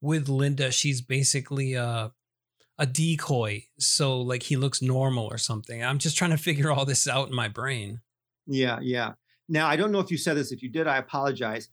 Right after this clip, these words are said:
Speaker 2: But the, I, if I'm not mistaken, the phone pretty much cuts off after she kinda questions Brandon about, "How long did you know David?"
Speaker 1: Mm-hmm.
Speaker 2: And, and then he's like, "You know, have you been using the phone alone?" It cuts off.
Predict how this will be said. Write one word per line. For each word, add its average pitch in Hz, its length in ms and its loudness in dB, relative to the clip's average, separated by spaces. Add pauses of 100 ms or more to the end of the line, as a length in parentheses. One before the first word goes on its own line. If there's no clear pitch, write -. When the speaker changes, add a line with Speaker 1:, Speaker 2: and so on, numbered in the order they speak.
(280)
Speaker 2:
But 147 220 0 (120)
the, 151 240 -2
I, 143 80 2
if 143 60 -10 (100)
I'm 147 120 0
not 180 160 2
mistaken, 180 380 0
the 131 200 -2
phone 175 240 0
pretty 160 160 -2
much 143 240 -4
cuts 151 260 -4
off 131 340 2
after 139 480 0
she 131 220 -6
kinda 135 220 -2
questions 139 480 -2
Brandon 131 340 0
about, 123 220 0
"How 127 120 0
long 131 200 2
did 113 180 -4
you 127 60 0
know 120 180 0
David?" 120 460 -2 (340)
Speaker 1:
Mm-hmm. 151 340 0
Speaker 2:
And, 180 260 -2 (320)
and 147 140 -2
then 131 140 2
he's 139 160 0
like, 113 160 -2
"You 143 100 -2
know, 131 120 0
have 120 100 -4
you 127 60 -6
been 127 100 -2
using 127 220 -4
the 117 60 -10
phone 127 180 -2
alone?" 120 180 -2
It - 160 -12
cuts 120 220 -6
off. 117 240 -2